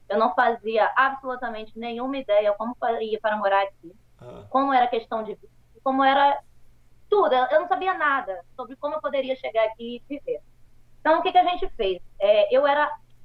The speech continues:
Speaker 1: muito, eu tinha muita vontade de aprender inglês. Eu já
Speaker 2: Uhum.
Speaker 1: sabia um pouco, eu já sabia bem o basicão mesmo, ler e escrever, mas não sabia falar muito bem, nem entender. Então, quando eu cheguei aqui nos Estados Unidos,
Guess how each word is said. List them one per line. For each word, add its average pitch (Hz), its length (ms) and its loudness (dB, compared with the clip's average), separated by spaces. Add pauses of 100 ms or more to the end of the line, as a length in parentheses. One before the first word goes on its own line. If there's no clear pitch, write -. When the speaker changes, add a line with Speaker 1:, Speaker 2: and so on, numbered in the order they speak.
(120)
Speaker 1:
muito, 285 460 -4 (120)
eu 233 120 2
tinha 294 160 -4
muita 320 340 2
vontade 269 340 0
de 254 80 -4
aprender 247 400 0
inglês. 240 300 -2 (300)
Eu 190 100 -2
já 226 180 0
Speaker 2:
Uhum. - 80 -10
Speaker 1:
sabia 220 360 0
um 277 80 -2
pouco, - 280 -8
eu 180 40 -8
já 190 80 -4
sabia 208 380 -2
bem 254 180 0
o 294 60 -2
basicão 247 500 0
mesmo, 214 440 -12 (340)
ler 196 240 -4
e 220 60 -12
escrever, 190 680 -2 (400)
mas 202 140 0
não 220 100 2
sabia 208 320 4
falar 202 380 2
muito 196 200 -12
bem, 262 300 -4
nem 254 260 -4 (260)
entender. 269 560 2
Então, 269 260 2
quando 330 140 -2
eu 311 60 -4
cheguei 277 220 -4
aqui 311 80 -8
nos 302 120 -14
Estados 262 300 0
Unidos, 247 260 -8